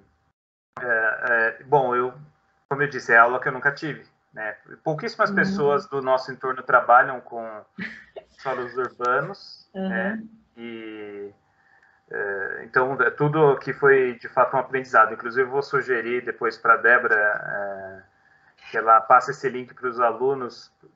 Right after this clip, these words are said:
Speaker 1: Imagino, eu não sei se ela já incorporou a parte de solos urbanos no curso de pedologia, mas,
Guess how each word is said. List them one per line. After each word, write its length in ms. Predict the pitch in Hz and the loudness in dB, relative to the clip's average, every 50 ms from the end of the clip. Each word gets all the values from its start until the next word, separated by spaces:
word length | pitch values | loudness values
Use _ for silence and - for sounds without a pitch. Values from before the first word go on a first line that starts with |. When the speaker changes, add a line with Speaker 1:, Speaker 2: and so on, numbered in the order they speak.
| _ _ - | _ _ -4
Speaker 1:
Imagino, 600 | 143 143 143 135 131 - 135 143 143 139 139 135 | 2 4 4 4 4 0 -6 -8 -8 -6 -4 -4
eu 40 | 135 | -4
não 140 | 139 143 143 | -4 -4 -2
sei 180 | - 151 143 | -2 -2 -2
se 140 | 139 - 143 | 0 0 0
ela 140 | 131 127 120 | 0 0 0
já 100 | 120 123 120 | -2 -4 -8
incorporou 460 | 117 - 131 131 - 127 120 123 123 | -6 -6 -6 -6 -4 -4 -4 -2 0
a 60 | 123 | 2
parte 220 | 123 123 120 120 - | 4 2 2 2 -4
de 60 | 113 | -16
solos 340 | 104 - - 120 113 110 110 | -12 -8 -6 -6 -6 -6 -8
urbanos 380 | 117 113 107 117 117 113 113 - | -10 -8 -6 -6 -6 -6 -8 -10
no 80 | 127 131 | -12 -10
curso 200 | - 143 135 - | -6 -6 -6 -6
de 80 | - - | -8 -10
pedologia, 600 | - 113 113 113 117 117 113 - - 120 127 127 | -8 -8 -6 -4 -4 -4 -4 -6 -2 0 2 4
mas, 360 | 127 123 120 120 117 - - | 4 4 2 2 0 -6 -16